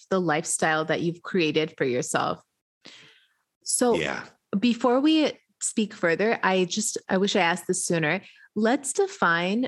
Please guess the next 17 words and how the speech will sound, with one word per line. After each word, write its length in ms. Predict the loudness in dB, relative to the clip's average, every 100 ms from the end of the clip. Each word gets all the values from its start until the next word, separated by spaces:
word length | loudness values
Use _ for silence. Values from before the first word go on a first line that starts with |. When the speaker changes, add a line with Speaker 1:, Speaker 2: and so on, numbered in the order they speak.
| -4
Speaker 1:
what 720 | -4 0 0 0 0 0 0 -6 -20
fight 420 | -8 -2 0 2
or 100 | 0
flight 460 | -2 -2 0 0
mode 320 | 0 0 0 0
looks 380 | -2 -2 -2
like, 400 | 0 0 0 -4 -2
and 220 | 0 2
then 340 | 2 2 0 -2
define 600 | -6 -2 0 2 2 -2
what 480 | -2 0 0 0 -4 -4
rest 360 | 0 0 -2 -4
and 140 | 0
digest 460 | 0 0 -4 -4 -6
looks 240 | -6 -4
like, 180 | -4 -4
because 720 | -6 -6 -2 0 2 2 -2